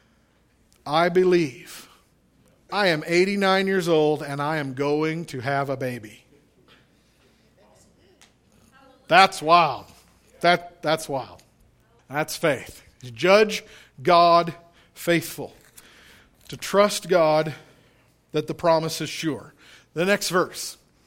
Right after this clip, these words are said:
verse seventeen. "As it is written, 'I have made you a father of many nations,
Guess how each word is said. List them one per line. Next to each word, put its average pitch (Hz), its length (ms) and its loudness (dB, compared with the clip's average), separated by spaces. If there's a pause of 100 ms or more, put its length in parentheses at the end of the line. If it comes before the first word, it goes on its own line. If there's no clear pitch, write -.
(220)
verse 151 200 -8
seventeen. 170 600 -4 (560)
"As 214 300 6
it 262 100 0
is 240 160 0
written, 208 380 0
'I 180 140 -2
have 185 240 0
made 226 300 4
you 247 220 0
a 185 80 2
father 220 480 4
of 175 140 -2
many 214 240 -2
nations, 196 640 -4